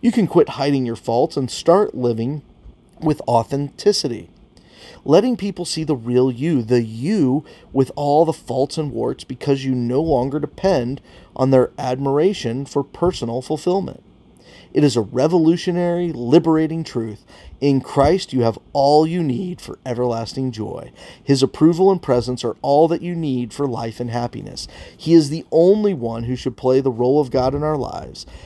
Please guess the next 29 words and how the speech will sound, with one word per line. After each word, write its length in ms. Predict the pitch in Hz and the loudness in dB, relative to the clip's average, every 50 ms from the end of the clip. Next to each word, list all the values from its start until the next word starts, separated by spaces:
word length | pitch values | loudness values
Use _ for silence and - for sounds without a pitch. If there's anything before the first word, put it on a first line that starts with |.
| - | -20
He 200 | - - - 127 | -14 -6 -4 -2
has 260 | 110 110 113 104 98 107 | 0 0 -2 -2 -4 -2
no 260 | 113 117 117 113 - | 0 2 2 2 2
equals, 560 | 143 160 160 - - 185 185 196 180 - - | 0 -2 -2 0 0 2 2 0 -4 -8 -10
no 140 | 113 113 110 | -10 -10 -8
partners, 580 | - - 127 131 143 123 160 160 160 160 - - - - - - - | -4 0 2 2 2 0 -2 -4 -4 -6 -6 -10 -12 -14 -18 -18 -16
and 180 | - - 110 - | -14 -14 -12 -8
doesn't 320 | - 120 120 117 147 110 | -4 -4 -2 0 0 0
want 140 | 131 139 139 | 2 0 0
to 100 | 147 139 | 0 -2
share 220 | - 156 156 156 156 | 0 2 4 4 4
the 140 | 147 147 | 4 2
office 340 | 143 139 151 - - 156 - | 2 2 2 0 -4 -8 -6
of 160 | 190 - 156 | -8 -8 -6
God 380 | - 123 120 113 113 117 123 123 | -4 -4 -2 -2 -2 -2 -4 -4
with 180 | 127 139 131 - | -4 -6 -4 -4
anyone. 560 | 117 110 113 107 107 - 82 - - 131 - _ _ _ _ _ _ - _ - - _ _ _ _ - | -8 -8 -8 -12 -14 -14 -14 -14 -16 -18 -20 _ _ _ _ _ _ -20 _ -20 -20 _ _ _ _ -16
If 160 | - - - | -12 -4 0
you're 120 | 127 135 | 2 4
like 260 | 143 156 165 170 - | 6 6 4 4 2
me, 380 | - 180 147 120 113 110 110 - | 0 -2 -2 -2 -2 -6 -8 -12
you 140 | - - 120 | -14 -14 -12
probably 340 | - - 123 127 123 135 131 | -6 -4 -2 -2 0 0 0
need 200 | 131 135 139 131 | 0 0 -2 0
to 80 | 139 143 | 0 0
remind 340 | 139 139 139 139 143 147 139 | 0 2 2 2 0 0 -2
yourself 320 | 147 135 - 160 151 139 | -4 -2 0 0 2 2
of 240 | 160 151 143 131 120 | 2 0 0 0 2
that 460 | 135 127 107 101 - - - - - | 2 2 2 0 -6 -14 -18 -20 -20